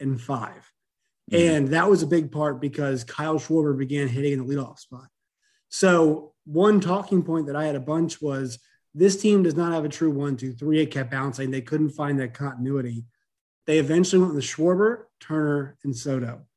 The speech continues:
Speaker 1: one, two, and three. And it really worked out for them, <laughs> especially because Kyle Schwarber began to rake, but not just him. The
Speaker 2: Mm-hmm.
Speaker 1: guys behind, I mean,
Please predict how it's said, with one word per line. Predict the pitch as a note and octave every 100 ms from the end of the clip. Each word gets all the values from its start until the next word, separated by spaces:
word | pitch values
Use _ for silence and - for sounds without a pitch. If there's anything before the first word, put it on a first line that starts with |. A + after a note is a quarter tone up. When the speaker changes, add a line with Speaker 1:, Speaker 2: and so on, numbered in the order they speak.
| _ _ _
Speaker 1:
one, | C#3+ D3 D3+
two, | C#3+ D3
and | C3
three. | B2+ B2 A2+ _ _ _ _
And | E3 D#3
it | D3
really | C#3+ F3+ F3+ F3
worked | E3+ D#3 C#3+
out | D#3 C3
for | - G#2+
them, |
<laughs> | A2
especially | - C#3 - B2
because | - D#3+
Kyle | D3 C#3+
Schwarber | B2 D3+ C3 B2 A#2+ _ _ _
began | F3+ E3 C#3+
to | C3
rake, | D3+ C3
but | D3+ D3+
not | F#3
just | F3 D#3 -
him. | E3
The | G#2+
Speaker 2:
Mm-hmm. | G#2
Speaker 1:
guys | - F2
behind, | C#3
I | D3
mean, | C#3 B2